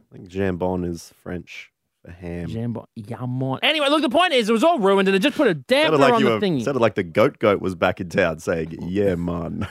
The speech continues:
Speaker 1: <laughs>
Speaker 2: Yeah, man. Yes. Wait, no, wait.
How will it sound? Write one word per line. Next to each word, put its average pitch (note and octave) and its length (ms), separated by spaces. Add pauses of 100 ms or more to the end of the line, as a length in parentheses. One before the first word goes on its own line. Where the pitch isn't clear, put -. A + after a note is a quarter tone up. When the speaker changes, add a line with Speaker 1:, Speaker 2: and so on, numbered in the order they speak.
Speaker 1:
<laughs> - 140
Speaker 2:
Yeah, G#2 140
man. G2+ 580 (960)
Yes. C3+ 800 (320)
Wait, G2+ 260
no, G#2+ 120
wait. G2+ 200